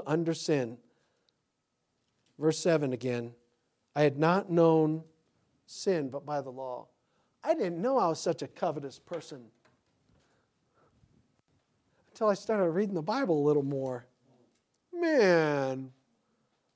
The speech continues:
but everybody else is like this. Do you know there's a psalm, there's a, a, a psalm that says, um, bas-, I'm paraphrasing it, but basically, it basically says, "The wicked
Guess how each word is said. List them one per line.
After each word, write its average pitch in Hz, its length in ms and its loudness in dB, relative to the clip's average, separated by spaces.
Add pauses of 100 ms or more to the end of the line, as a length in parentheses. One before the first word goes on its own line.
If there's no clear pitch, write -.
(600)
but 370 100 4
everybody 370 380 4
else 381 280 8
is 262 140 0
like 233 200 8
this. 226 220 4
Do 302 100 0
you 339 40 2
know 330 120 4
there's 220 160 4
a 185 60 0
psalm, 208 400 0
there's 175 140 2
a, 165 100 -2 (240)
a, 160 60 0
a 143 420 0
psalm 180 300 0
that 143 100 -6
says, 147 400 -10 (560)
um, 120 440 -12 (1600)
bas-, 214 400 2
I'm 175 140 -6
paraphrasing 151 560 -8
it, 139 100 -12
but 160 140 -4
basically, 180 400 -2
it 139 140 -8
basically 156 340 -8
says, 135 240 -10
"The 160 80 0
wicked 202 460 0